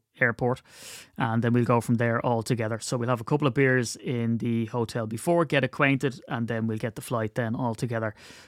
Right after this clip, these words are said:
or mostly all together anyway, on the twenty-seventh of October. Coming back thirty-first of October at six P M. Again, a nice time. It means that we leave, uh, Green Bay on that Tuesday at typically about midday.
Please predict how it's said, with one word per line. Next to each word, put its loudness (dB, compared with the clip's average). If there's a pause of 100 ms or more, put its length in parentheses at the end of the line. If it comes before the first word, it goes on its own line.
or 0
mostly 2
all -2
together -2
anyway, -2
on 0
the -6
twenty-seventh 0
of -2
October. 0
Coming 6
back 4
thirty-first 2
of 2
October 2 (420)
at 0
six 0
P 0
M. 4
Again, 4
a 6
nice 4
time. 2
It -2
means 2
that -2
we 2
leave, 2 (540)
uh, -2
Green 4
Bay 4
on 0
that 4
Tuesday 0
at -8
typically -2
about 2
midday. 2